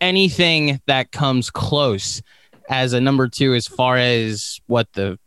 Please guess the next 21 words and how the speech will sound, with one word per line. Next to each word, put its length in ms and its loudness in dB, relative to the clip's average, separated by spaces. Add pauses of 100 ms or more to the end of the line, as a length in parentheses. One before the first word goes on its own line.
(120)
the, 140 -12 (140)
the 120 -8
tweets 500 -2
will 120 -2
be 140 -2
sent 300 -2
to 120 -6
you, 240 4
the, 260 0
how 180 -2
you 160 0
guys 220 2
are 100 0
approaching 400 0
going 180 2
into 160 0
the 120 0
playoffs 640 0
is 160 0
be 200 0
prepared 580 -2